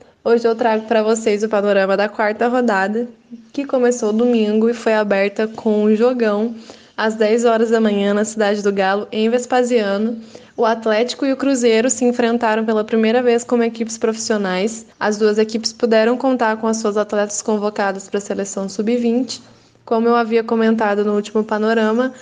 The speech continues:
a Duda do Galo e a Mica do Cruzeiro foram liberadas pro clássico. E a partida começou bem equilibrada. Logo, o Cruzeiro tomou a iniciativa do jogo e teve uma chance ótima numa jogada da Miriam com a Vanessa.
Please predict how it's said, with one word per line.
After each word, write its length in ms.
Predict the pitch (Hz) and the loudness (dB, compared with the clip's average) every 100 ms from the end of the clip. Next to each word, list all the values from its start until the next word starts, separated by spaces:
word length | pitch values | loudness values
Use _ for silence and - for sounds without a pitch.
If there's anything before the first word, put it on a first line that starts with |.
| - - - - | -20 -20 -16 -2
a 140 | 214 | -2
Duda 400 | 208 220 226 247 | 2 2 4 4
do 140 | 247 | 2
Galo 400 | 233 220 214 220 | 2 2 2 2
e 80 | 226 | 2
a 100 | 226 | 2
Mica 260 | 226 226 233 | 2 2 0
do 140 | 233 | 0
Cruzeiro 420 | 240 247 226 214 | 0 2 2 0
foram 380 | 220 - 226 233 | -4 -2 0 2
liberadas 540 | 254 254 240 220 220 220 | 2 2 2 2 -2 -2
pro 160 | 269 | -4
clássico. 640 | 254 214 190 208 240 - 240 - - - _ - | -2 -2 -2 -4 -8 -8 -8 -12 -20 -20 _ -4
E 80 | |
a 80 | 220 | -4
partida 480 | 233 269 277 269 262 | 0 -2 0 0 0
começou 380 | 269 269 269 269 | 2 0 2 0
bem 300 | 240 247 277 | 2 2 2
equilibrada. 720 | 277 254 214 202 196 202 214 - - - - | 0 0 2 0 0 0 -4 -6 -20 -14 -2
Logo, 320 | 220 214 226 | 0 2 0
o 60 | |
Cruzeiro 420 | 233 247 233 226 240 | -2 0 2 2 2
tomou 300 | 262 269 247 | 2 4 4
a 40 | |
iniciativa 600 | 240 240 233 226 220 208 | 4 2 0 -2 0 0
do 160 | 208 208 | 0 -2
jogo 500 | 202 185 190 202 208 - - - - _ | 0 0 0 -4 -8 -18 -20 -20 -20 _
e 60 | 220 | -8
teve 320 | 220 214 220 | 0 2 2
uma 220 | 226 220 | 2 2
chance 440 | 220 226 233 226 262 | 0 0 0 0 2
ótima 460 | 233 214 233 240 214 | 2 2 0 -2 -2
numa 220 | 208 202 | 0 0
jogada 380 | 208 202 202 202 | 2 2 0 0
da 120 | 208 | 0
Miriam 420 | 208 208 220 208 | 0 0 0 0
com 100 | 208 | -2
a 60 | 208 | -2
Vanessa. 680 | 214 226 208 214 214 247 | 0 0 0 -2 0 -2